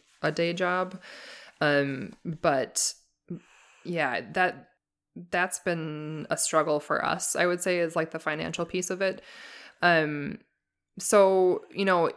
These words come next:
i-, if you have a situation where maybe you have a partner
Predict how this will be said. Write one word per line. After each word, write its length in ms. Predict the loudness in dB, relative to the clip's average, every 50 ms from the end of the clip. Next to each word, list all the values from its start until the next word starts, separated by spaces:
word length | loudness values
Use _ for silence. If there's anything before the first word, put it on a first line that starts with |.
| -6 -12
i-, 120 | -14 -14 -14 _ _
if 200 | -4 -4 -2 -2
you 140 | -2 -2 -2
have 560 | 2 2 4 4 6 4 4 2 0 -4 -6 -6
a 80 | -4
situation 640 | -2 -2 -2 -2 0 0 2 2 0 0 -2 -4 -2
where 200 | 0 0 0 0
maybe 280 | 0 0 -2 -2 -2 -2
you 200 | -2 -2 -2 0
have 160 | 0 0 0
a 60 | 0
partner 500 | -2 0 0 0 0 0 0 0 -2 -2